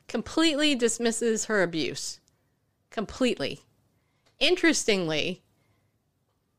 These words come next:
Naghmeh reached out to Anne Graham Lotz, Franklin's sister, and Anne, praise be to God, actually gave the right response and told Naghmeh that, that Franklin doesn't listen.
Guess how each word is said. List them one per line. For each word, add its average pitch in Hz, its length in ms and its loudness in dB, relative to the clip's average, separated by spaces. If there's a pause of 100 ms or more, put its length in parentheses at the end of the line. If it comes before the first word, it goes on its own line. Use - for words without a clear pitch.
(120)
Naghmeh 220 560 4
reached 233 280 0
out 214 260 2
to - 100 -8
Anne 214 240 0
Graham 190 240 2
Lotz, 226 380 2
Franklin's 196 560 0
sister, 156 640 2 (840)
and 202 540 2 (1200)
Anne, 202 500 4 (220)
praise 185 360 2
be 190 200 -4
to 175 100 -6
God, 165 460 0 (800)
actually 220 680 0
gave 208 240 2
the 196 100 -2
right 226 240 2
response 180 560 -2
and 180 200 -6
told 185 460 0
Naghmeh 170 540 0
that, 160 220 0 (240)
that 165 220 -2
Franklin 170 340 -4
doesn't 151 300 -6
listen. 170 380 -8